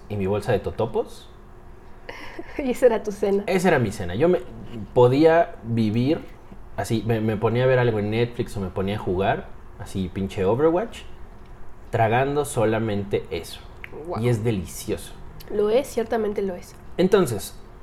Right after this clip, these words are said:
Speaker 1: hace poco, hace unos días, estaba viendo Instagram y me salió un anuncio así como de: "Pide Chata directo a tu casa, mira todos estos productos que tenemos,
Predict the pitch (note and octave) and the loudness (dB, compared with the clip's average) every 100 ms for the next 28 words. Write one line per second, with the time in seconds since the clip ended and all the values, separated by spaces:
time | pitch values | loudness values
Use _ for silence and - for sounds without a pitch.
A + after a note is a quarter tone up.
0 | - - D3+ G3 A#3 F#3+ A2+ A2+ A2+ B2 | -6 0 2 4 4 4 0 -2 0 4
1 | A#2 A2 G#2 G#2 G#2+ A2 A2 A2+ C3+ A2 | 4 4 2 0 0 0 2 2 4 4
2 | A#2 B2+ G#2+ A2 G#2+ G#2 G#2 G#2+ A2 G#2+ | 4 -2 -4 0 2 2 2 0 0 0
3 | G2+ G2 G2 A2+ - - - - - - | -2 -2 -2 -4 -10 -16 -18 -16 -14 -14
4 | - A2 G#2 G#2+ G#2+ G#2+ G#2+ - - - | -6 -2 0 0 2 2 0 -4 -12 -8
5 | - D3 D3+ F3+ G#3 G#3 G3+ G3+ C#3+ B2+ | 0 2 4 6 6 6 4 4 0 0
6 | - C3+ A#2 G#3 C4 C#4+ C#3+ B3 G3+ B2+ | -4 -2 -2 -2 0 0 2 0 0 -2
7 | B2+ G3 - G2+ A#2+ A3 - - A#3+ D#4+ | -2 -4 -4 -6 0 0 0 -2 0 2
8 | F4+ A4 G4+ - - D#3+ G#4 C#3 B2 - | 2 2 2 2 6 6 6 4 -2 -2
9 | B2+ E3+ G#2+ - | 0 0 0 -6